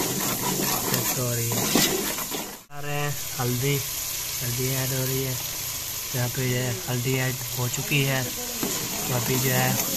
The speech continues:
इसको mix कर रहे हैं, इसको mix करते जाएंगे, करते जाएंगे, फिर आपको दिखाते रहेंगे। ये अदरक कुटी जा रही है, तो ये देखिए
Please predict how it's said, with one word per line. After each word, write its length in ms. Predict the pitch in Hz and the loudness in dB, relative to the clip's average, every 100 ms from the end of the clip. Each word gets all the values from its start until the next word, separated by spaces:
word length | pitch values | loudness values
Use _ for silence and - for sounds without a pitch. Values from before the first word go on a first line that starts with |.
| - | 0
इसको 200 | - - | 0 2
mix 260 | 127 123 123 | 2 2 2
कर 220 | - 151 143 | 6 8 8
रहे 140 | 143 | 8
हैं, 140 | 139 127 - - 170 - - - - 196 - - - | 6 4 2 2 2 2 2 2 2 2 0 0 -2
इसको 260 | 139 - 131 | 0 4 4
mix 240 | 131 131 - | 6 4 4
करते 360 | 127 - 147 | 2 2 4
जाएंगे, 400 | 147 147 139 135 123 | 6 6 6 2 0
करते 320 | 135 - 147 | -2 2 4
जाएंगे, 500 | 143 143 143 139 139 127 - - - - - - - - - - | 6 6 4 0 0 -2 -4 -6 -8 -8 -8 -8 -8 -10 -10 -6
फिर 180 | 120 123 | -2 0
आपको 300 | 123 131 120 | -2 -2 -4
दिखाते 480 | 120 117 120 147 139 | -4 -4 -2 0 0
रहेंगे। 460 | 139 135 135 135 127 214 190 190 196 226 208 147 139 208 - - - | -2 -4 -4 -6 -6 -8 -10 -10 -10 -10 -10 -10 -12 -14 -18 -20 -8
ये 140 | 143 135 - - - - - | -6 -4 -2 0 -2 -4 2
अदरक 280 | 139 139 131 | 2 2 0
कुटी 260 | - - 139 | 2 2 0
जा 140 | 139 139 | 2 2
रही 200 | 143 139 | 2 -2
है, 160 | 135 - - - - - - - - - - - - - - - - - - - | -2 -6 -8 -4 -2 -2 -2 0 0 -2 -2 0 0 -2 -2 0 0 -6 -4 -4
तो 140 | - 123 | -4 -2
ये 960 | 120 - 117 - - - - 147 123 | 0 0 -2 -8 -6 -6 -8 0 0
देखिए 380 | 123 117 - | 0 -2 2